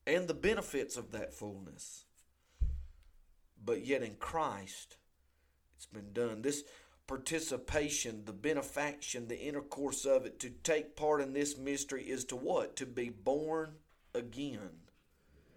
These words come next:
And this is what Paul desires for all men to see. And so, what's necessary for us to be like Paul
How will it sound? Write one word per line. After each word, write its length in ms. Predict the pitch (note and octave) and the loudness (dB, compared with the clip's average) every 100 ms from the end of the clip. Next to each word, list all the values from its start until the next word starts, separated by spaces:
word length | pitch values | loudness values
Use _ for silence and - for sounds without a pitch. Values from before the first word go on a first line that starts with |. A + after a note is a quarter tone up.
| - - | -14 -8
And 160 | A#2+ | 2
this 200 | D#3 F3 | 4 4
is 140 | E3 C3 | 2 6
what 300 | C#3+ - - | 8 6 6
Paul 340 | D#3+ D3 D3 | 8 8 8
desires 640 | C3+ A#2+ C3+ C#3+ B2+ A2+ - | 2 2 6 8 6 4 -2
for 220 | A#2+ - | 0 4
all 320 | B2+ C3+ C#3 | 10 10 10
men 480 | B2+ C3+ C3 A2 G2+ - - - - | 6 -2 0 -2 -6 -14 -20 -12 -4
to 140 | B2+ | -2
see. 720 | - - D3 C3+ G2+ F2 - - _ _ - - - - - - _ _ _ _ _ _ _ _ _ _ _ _ _ - | 0 2 4 4 0 -10 -16 -20 _ _ -20 -20 -20 -20 -20 -20 _ _ _ _ _ _ _ _ _ _ _ _ _ -8
And 160 | C3 C3 | -2 4
so, 340 | - F#3+ F3 - - - - - - | 8 8 8 0 -18 -20 -20 -20 -2
what's 300 | D#3 A#3 A#3 | 8 10 10
necessary 800 | E3 F3+ F#3+ - C3 - B2 A#2+ | 6 6 6 4 2 2 4 4
for 240 | A2+ B2+ C3 | 2 6 10
us 480 | D3+ D3 - - - - - - | 10 8 4 -4 -8 -20 -14 -4
to 100 | C#3+ | 2
be 200 | C#3 D3 | 6 8
like 340 | C#3 B2 - | 8 4 0
Paul 540 | - C3 A2+ F#2+ F#2+ | 4 6 6 2 -4